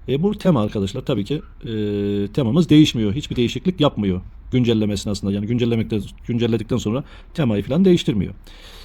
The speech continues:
Şimdi biz neler değişmiş bunu nasıl öğreneceğiz? Tabii bu kullanırken, kullandıkça hala şunu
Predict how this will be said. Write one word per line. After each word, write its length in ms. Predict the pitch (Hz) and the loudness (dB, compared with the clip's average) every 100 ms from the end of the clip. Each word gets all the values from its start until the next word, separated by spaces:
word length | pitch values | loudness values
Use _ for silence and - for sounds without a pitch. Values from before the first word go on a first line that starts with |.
| - | -16
Şimdi 260 | - 170 151 | -2 0 2
biz 200 | 175 135 | 2 2
neler 340 | 127 175 139 | 4 6 6
değişmiş 420 | 113 117 156 175 | 4 2 0 -2
bunu 180 | 147 180 | 2 4
nasıl 220 | 165 160 | 4 2
öğreneceğiz? 760 | 120 101 92 90 90 87 - - - - - - - - - | 2 2 0 -2 -4 -6 -10 -14 -20 -20 -20 -8 -8 -8 -8
Tabii 200 | 127 139 | -6 -2
bu 160 | 156 - | -4 -4
kullanırken, 600 | - 135 139 147 - 131 | -8 -4 0 0 0 0
kullandıkça 640 | 98 123 120 123 - 98 90 - - - - - - - - - - | 0 -4 -2 -4 -2 -4 -4 -10 -18 -20 -20 -20 -20 -20 -20 -20 -18
hala 340 | - 170 151 151 | -2 4 4 4
şunu 260 | 143 151 | 0 -4